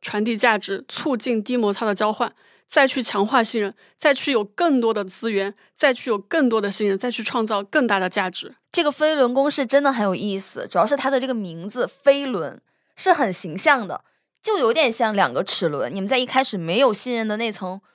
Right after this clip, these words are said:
Speaker 2: 润滑之前，你们的之间肯定是各种各样的摩擦，很难一起带动这个齿轮或者机器往前走。但如果建立起了一个有效的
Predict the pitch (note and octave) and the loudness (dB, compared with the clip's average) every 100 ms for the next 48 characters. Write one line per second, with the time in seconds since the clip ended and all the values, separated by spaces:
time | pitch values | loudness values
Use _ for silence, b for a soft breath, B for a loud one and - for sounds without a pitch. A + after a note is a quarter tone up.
0 | _ C#4+ D#4+ A#3+ - D#3+ C#3 F#3+ - B3 | _ -2 2 2 0 2 2 0 -4 -6
1 | - - D3 E3 F#3 F3 - G#3 - C#4 | -4 -4 -4 -4 -4 -6 -2 -2 -2 -4
2 | C4 C4+ C4 - - A3+ A#3 D4+ D#4+ - | 0 0 0 -10 -4 -2 -2 -2 -4 -4
3 | - F#4+ G#3 F#3 F#3 F3 D#3+ D#3 - D#3+ | 0 2 4 4 4 2 -2 -2 -4 -6
4 | - B B B A#3 G#3 G3 D#4 D4 G#3 | -8 B B B 0 2 2 0 -4 -2
5 | - C4 G#3 G#3 F#3+ G#3+ G3 - - E3 | 2 2 2 0 -2 -4 -2 -2 -2 -2
6 | D#3 F3+ G#3+ F#3 A3+ G#3+ G#3+ D#3 F3 E3 | -4 -6 -6 -8 -8 -4 -4 -4 -6 -8
7 | F3+ - - b b b - D#4 A#3+ G3+ | -6 -6 -6 b b b 2 2 2 -2
8 | D4 - G#3+ - - - D4 A#3+ G3 - | -4 -2 0 0 -2 2 4 4 -2 -2
9 | F3 D3+ E3 E3+ G3 E3+ G#3 F#3+ D#3+ | -2 -2 -2 -2 -2 0 2 2 0